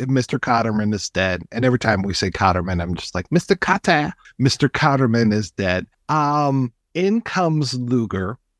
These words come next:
whistling away. We, we talked a little bit about Luger and, yeah, how odd this performance is, this whole thing of how he wants to be this media liaison, and he starts going off about people in the media and stuff. He comes in whistling,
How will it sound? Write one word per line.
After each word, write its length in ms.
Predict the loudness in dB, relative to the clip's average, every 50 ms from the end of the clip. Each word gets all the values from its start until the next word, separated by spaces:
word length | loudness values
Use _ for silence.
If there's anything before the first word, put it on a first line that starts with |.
| _ _
whistling 540 | -12 -4 -2 0 0 0 0 0 0 0 0
away. 480 | 0 0 2 2 2 2 0 -2 -4 _ _ _ _
We, 220 | -2 0 0 0 2
we 200 | 2 2 0 0
talked 340 | 0 -2 0 2 2 2 2
a 40 | 2
little 200 | 2 4 4 4
bit 120 | 4 4 2
about 240 | 4 2 2 2
Luger 420 | 0 0 0 0 2 0 0 0 0
and, 220 | 0 -2 -6 -8 -10 -10
yeah, 260 | -4 -2 2 2 2
how 360 | 2 2 2 2 2 0 -2 -6 _ _ -2 0
odd 280 | 2 2 2 0 0
this 180 | 0 -2 -2 -2
performance 680 | -4 -6 -8 -6 0 0 2 2 2 2 0 0 -2
is, 280 | 0 0 0 0 0 -2
this 180 | -2 -2 -2
whole 220 | 0 0 0 0 2
thing 200 | 2 2 2 2
of 80 | 2
how 140 | 2 2 2
he 60 | 2
wants 340 | 2 2 0 0 0 -2 -4
to 60 | -2 0
be 100 | 0 0
this 240 | 0 0 -4 -4
media 480 | -4 -2 0 0 0 0 2 2 2 2
liaison, 920 | 2 0 2 2 2 2 0 -2 -2 -2 0 0 0 0 0 0 0 0 0
and 220 | 0 0 -2 -4 -6 -10 _ _ -6
he 280 | -2 -2 0 -2 -2
starts 400 | -4 -6 -6 -4 -2 -2 -2 -2 -2
going 280 | 0 0 2 2 2
off 340 | 0 0 0 0 -2 0 -2
about 360 | -2 0 0 0 0 -2 -4 _ _ _ _ _ _ -8
people 320 | 0 0 0 2 2 2
in 100 | 2 4
the 60 | 4 4
media 360 | 4 2 2 2 0 2 2
and 140 | 0 0 0
stuff. 240 | -2 -2 -2 -2 -4 _ _ _
He 140 | -2 -2 -2
comes 280 | 0 0 0 0 2 2
in 120 | 2 2
whistling, 640 | 4 2 2 0 -2 -2 -2 0 0 0 -2 -4 -8